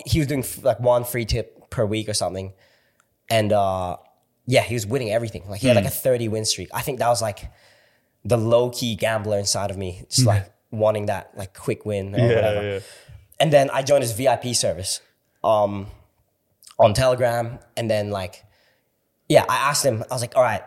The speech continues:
Speaker 1: so I have, I have ten K, like, what should my unit size be?" And then he said, uh, you know, "You should have three percent of your bankroll,"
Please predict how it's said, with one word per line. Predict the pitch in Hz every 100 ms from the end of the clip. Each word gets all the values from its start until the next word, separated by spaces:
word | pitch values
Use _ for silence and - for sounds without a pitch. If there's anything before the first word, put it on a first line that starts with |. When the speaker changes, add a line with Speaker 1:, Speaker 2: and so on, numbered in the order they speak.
| -
Speaker 1:
so | - 107
I | -
have, | 117 110 107 110 127 _ _ _ _ _ -
I |
have | 120 98
ten | 131 127
K, | 107 101 113 - - - -
like, | 101 85 - _ _ _ _ -
what | 123 123
should | 117
my | 104
unit | 143 139
size | - 82
be?" | 82 65 - _ - - _ _ _ _ -
And | 110
then | 104
he | 98 131
said, | 117 113 101 95 104 _ _ _ _ _ _ _ _ _ _ -
uh, | 107 101 - - _ _ _
you | 131 131
know, | 98
"You | 113
should | 120 -
have | 127 107
three | - 139 139
percent | 139 - 127 113 - _ _ _ _ 123
of | 117
your | 107
bankroll," | 117 131 104 85